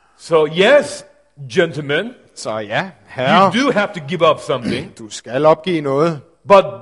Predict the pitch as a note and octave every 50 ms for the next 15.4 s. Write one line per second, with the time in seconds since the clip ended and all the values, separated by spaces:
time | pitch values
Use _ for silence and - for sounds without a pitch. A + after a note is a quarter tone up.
0 | - A3+ A#3 C#4+ D4+ A#3+ F3 D#3+ G#3 A3 G#3 G3+ F#3+ G3+ - - G#3+ G3 F#3+ D#3
1 | G3 F#3 F3 F3+ - A3 - - - - D#3+ - - F#3+ F3 E3+ D#3+ D#3+ F3+ F3
2 | E3+ F3 E3+ D#3+ D#3+ C#3+ F#3+ E3+ D3+ C#3+ C#3+ C3 B2 C3+ C3 F#2+ C3 C3 B2+ B2+
3 | C3 C3 C3 C3+ - _ _ - C#3+ B2 - - C3+ C3 D3 D#3 D#3 D#3+ D#3 D#3
4 | D#3 - E3 D3+ C#3 C3 B2+ C3 C#3 C3 - C3 B2 A2+ - A2 A2+ A#2 A2 -
5 | A2+ A2 A2 - C3 C3+ - - A#2 G2+ F#2 _ _ - B2+ C3 B2+ B2 A#2+ C#3
6 | D#3+ E3+ E3 D3 C#3 D#3+ E3 E3+ G3+ - - _ _ _ _ _ _ _ _ _
7 | - G#2 F2+ A#2+ D#3 F#3 F3 D3+ C3 D3 C#3+ - D#3+ D#3+ D#3+ D3 _ _ - -
8 | C#3 A2 G#2+ B2 A2+ - - C#3+ A2 E2 D2 _ _ _ _ _ _ _ _ _
9 | B2+ B2+ C3 C3 C3 _ _ - B2 A2 G#2+ - - - D#3+ E3 - _ - A2
10 | A2 F3+ G3 G#3+ A3+ G3+ F3+ G3 E3 F#3 E3+ - E3 D3+ - - E3+ E3 A#2 F2
11 | D2+ - _ _ _ - D3+ D3+ - - D#3+ C#3+ C#3 C#3 C#3+ - C3 B2 - _
12 | - C3 _ _ _ _ - C3+ C3+ C#3+ C#3 C3+ C#3 C3+ B2+ C3 C3+ C3 B2+ A#2+
13 | A2 G#2 F#2+ G2+ A#2+ A#2 G#2+ F#2+ G2+ G2+ G#2 G2 F2 D#2 C#2 B1+ - - C3 B2+
14 | C3 B2 A#2 A2 G#2+ _ _ - B2 A#2+ A#2+ A2 - - C3+ C3 _ - B2+ A#2+
15 | A#2 A2 G#2 - - - - -